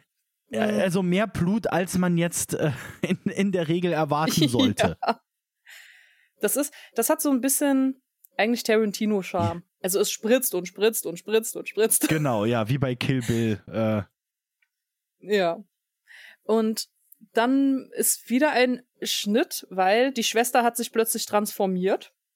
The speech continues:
Speaker 2: Und jetzt ist die Schwester ein Monster. Und das Monster möchte durchgehend Menschen fressen.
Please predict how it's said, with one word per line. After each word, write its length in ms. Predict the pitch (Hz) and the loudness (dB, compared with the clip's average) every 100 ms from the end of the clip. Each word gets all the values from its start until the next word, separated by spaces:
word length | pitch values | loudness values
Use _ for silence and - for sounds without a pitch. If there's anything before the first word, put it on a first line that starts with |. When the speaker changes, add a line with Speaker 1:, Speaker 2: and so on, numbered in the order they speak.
| _ _ _ | _ _ _
Speaker 2:
Und 200 | - 208 | -8 0
jetzt 160 | 233 233 | 0 0
ist 120 | 226 | -4
die 60 | 233 | 0
Schwester 320 | 240 233 240 | 0 2 2
ein 140 | 220 | 2
Monster. 600 | 214 202 208 - 175 320 _ _ | 2 2 0 0 0 -2 _ _
Und 160 | 208 | -2
das 140 | 220 - | 0 2
Monster 300 | 226 247 247 | 2 2 0
möchte 340 | 220 220 233 | 0 -2 -4
durchgehend 600 | 185 233 233 226 208 208 _ _ _ | -2 0 0 0 -2 -4 _ _ _
Menschen 460 | 190 190 185 - 180 | -4 -2 -2 -8 -10
fressen. 440 | - - - - | -10 -8 -10 -16